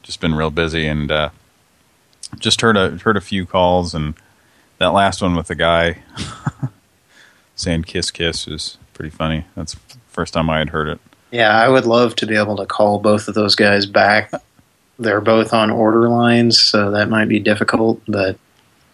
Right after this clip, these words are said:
Speaker 2: I know the, you know, the, the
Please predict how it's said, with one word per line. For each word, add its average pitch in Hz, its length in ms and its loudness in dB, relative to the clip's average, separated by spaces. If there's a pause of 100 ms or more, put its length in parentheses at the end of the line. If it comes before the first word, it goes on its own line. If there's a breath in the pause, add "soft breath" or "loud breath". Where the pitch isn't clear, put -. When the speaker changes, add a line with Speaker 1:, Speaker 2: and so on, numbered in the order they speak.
(280)
Speaker 2:
I 110 80 0
know 131 180 4
the, 104 300 2 (720)
you 107 100 -2
know, 98 180 0
the, 101 600 -6 (220)
the 98 360 -2